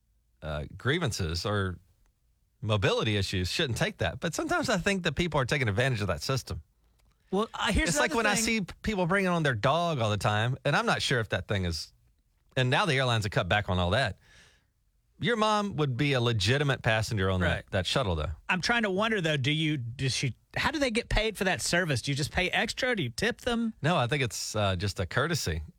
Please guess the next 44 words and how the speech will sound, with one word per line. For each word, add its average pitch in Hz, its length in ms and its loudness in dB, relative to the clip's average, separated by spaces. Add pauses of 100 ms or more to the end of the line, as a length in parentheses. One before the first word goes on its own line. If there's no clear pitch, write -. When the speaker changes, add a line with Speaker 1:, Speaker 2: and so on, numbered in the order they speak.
(140)
Speaker 1:
And 120 100 0
maybe 170 220 2
you 110 80 2
should - 220 -8
tip - 180 -4
the - 80 -8
driver 107 480 0 (380)
at 92 80 -2
the 104 140 0
end, 139 260 2
but, 85 220 -2 (600)
yeah, 135 140 0
you're 156 160 0
at 185 100 -2
that 123 160 2
age 147 300 0
where 104 180 4
we're, 101 200 2 (420)
it's 117 120 -4
a - 40 -4
weird 202 220 0
thing 208 120 2
about 131 220 2
life. 139 420 0
Like, - 220 -6
your 110 60 -4
parents 175 500 -2 (180)
spend 120 540 -2 (760)
part 185 200 2
of 170 40 2
your 147 100 2
life 127 200 2
raising 117 300 4
you, 147 240 2
and 110 120 2
then 110 360 2 (560)
later 139 320 2
on 196 180 2
in 120 80 0
life, 110 220 2
you're 110 100 0
concerned 123 320 0
about 90 300 0
their 135 340 0